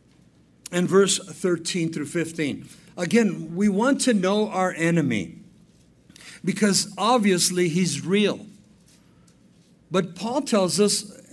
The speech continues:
we're not fighting against flesh and blood, something tangible, something that I can see, something that I can touch. But it's a spiritual battle.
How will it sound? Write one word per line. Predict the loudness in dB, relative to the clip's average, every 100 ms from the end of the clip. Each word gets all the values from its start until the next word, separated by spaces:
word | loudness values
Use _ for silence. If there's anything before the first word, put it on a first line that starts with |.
| -20 -8
we're | -2 0
not | 2 0
fighting | -2 -2 0 2 2
against | 2 0 0 -4
flesh | -2 0 0
and | -2 -2
blood, | 0 0 -4 -8
something | 0 0 2 -2 -4
tangible, | -4 2 2 4 2 0 -8 -12 -10
something | -2 0 2 4
that | 4
I | 2
can | 2 2
see, | 4 4 4 2 0 -4
something | 0 0 4 4
that | 4
I | 2
can | 0 -2
touch. | -2 -2 -2 -2 -6 -8 -16 _ _ _ _ _ -20 -20 -20 -20 _ _ _ _
But | -8
it's | -6 -4
a | -2
spiritual | -4 -4 -8 -8 -8 -8
battle. | -8 -8 -8 -10